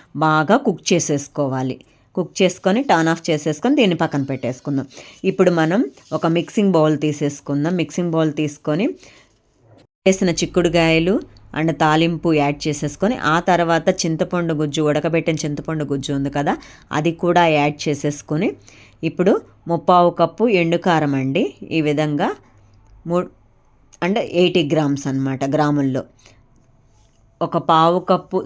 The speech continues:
సాల్ట్ and సెవెంటీ గ్రామ్స్ గ్రాముల లెక్క ఈ విధంగా తీసుకొని, పసుపు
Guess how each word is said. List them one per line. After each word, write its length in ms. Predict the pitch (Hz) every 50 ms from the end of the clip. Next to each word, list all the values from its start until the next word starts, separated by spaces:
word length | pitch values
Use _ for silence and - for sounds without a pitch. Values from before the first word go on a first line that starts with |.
| - -
సాల్ట్ 400 | 180 165 170 175 175 170 - 151 139 - - _ _ _ _ _ _ _ - 165
and 180 | 180 185 226
సెవెంటీ 480 | - - 226 185 175 180 185 175 202 185 165 151
గ్రామ్స్ 400 | 175 175 170 170 175 175 - - 339 539 - - _ _ _ _ _ _ _ - 147 170
గ్రాముల 300 | 175 170 165 165 160 156
లెక్క 420 | 147 139 131 139 - - 139 - - _ _ _ _ _ _ -
ఈ 120 | 175 170
విధంగా 440 | 165 165 165 170 170 170 170 170 165
తీసుకొని, 540 | 165 165 160 160 165 - - 185 190 240 320 - -
పసుపు 440 | 165 160 - 196 190 185 180 -